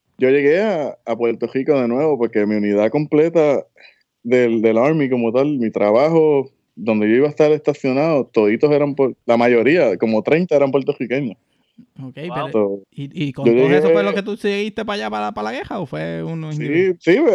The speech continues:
Speaker 1: habían, algunos eran, estaban primero que yo y ya todo el mundo estaba en la lista. So, todos los puertorriqueños iban pa' diferentes sitios, no pa' todo el mundo pa' el mismo sitio, pero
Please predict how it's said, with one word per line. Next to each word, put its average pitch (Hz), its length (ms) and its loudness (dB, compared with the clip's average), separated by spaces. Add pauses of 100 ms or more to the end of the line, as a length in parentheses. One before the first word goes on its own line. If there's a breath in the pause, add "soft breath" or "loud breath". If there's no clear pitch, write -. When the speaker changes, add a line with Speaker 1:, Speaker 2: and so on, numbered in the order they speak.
Speaker 1:
habían, 147 320 2
algunos 147 320 2
eran, 185 320 -2
estaban 165 320 0
primero 165 340 -2
que 156 160 -2
yo 208 320 0 (160)
y 120 240 -2
ya 147 180 2
todo 160 240 2
el 170 60 0
mundo 170 240 -4
estaba 160 220 -2
en 160 60 -2
la 156 120 2
lista. 165 380 -2
So, 113 200 0
todos 117 140 2
los 151 120 0
puertorriqueños 160 680 -2
iban 151 180 2
pa' 165 100 4
diferentes 165 480 0
sitios, 147 340 -2
no 120 100 -4
pa' 139 140 -4
todo 139 120 -2
el 139 60 -2
mundo 135 240 -8
pa' 127 80 0
el 120 60 -4
mismo 123 240 -4
sitio, 175 380 -4
pero 113 260 -2